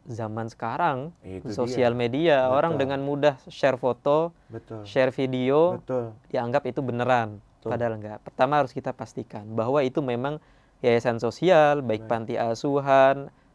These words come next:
Speaker 1: anak yatim, dan sebagainya.
Speaker 2: Betul.
Speaker 1: Kita sudah dapat, oh ini badan resminya seperti ini,
Speaker 2: Betul.
Speaker 1: kemudian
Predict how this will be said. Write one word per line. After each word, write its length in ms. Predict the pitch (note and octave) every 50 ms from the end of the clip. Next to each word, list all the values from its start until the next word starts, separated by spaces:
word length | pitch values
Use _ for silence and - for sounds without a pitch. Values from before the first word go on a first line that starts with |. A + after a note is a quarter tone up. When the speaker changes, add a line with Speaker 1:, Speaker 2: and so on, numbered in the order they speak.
| _ _ -
Speaker 1:
anak 320 | - A#2 A2 A2 G#2 -
yatim, 480 | C3 C3 B2+ B2 _ - C#3 C3+ B2+ B2
dan 100 | A#2+ A#2+
sebagainya. 680 | - B2+ A#2+ A#2 A2+ A2 A2 G#2+ G#2 G#2 G#2 G#2+ - -
Speaker 2:
Betul. 240 | A#2+ A#2 A2 G#2 G2+ -
Speaker 1:
Kita 240 | - - C#3+ G3+ G#3
sudah 180 | - F#3+ E3
dapat, 380 | E3 D#3+ E3+ F3 - E3 C#3 -
oh 160 | - C#3 D3
ini 400 | D3+ D#3 D#3 E3 E3+ E3+ D#3+ D3+
badan 400 | - C3+ B2 B2+ C3 C3 C3+ C3+
resminya 420 | C3 C3+ C3 - C3+ B2 B2 C3 C3
seperti 460 | B2 - - B2+ A#2 - B2 B2 A#2
ini, 560 | B2 C3 C#3 C#3+ C#3+ D3 C#3+ D3 D3 D3+ D3
Speaker 2:
Betul. 160 | G#2 G2+ -
Speaker 1:
kemudian 380 | B2 A#2 A#2 A2+ B2 B2+ C3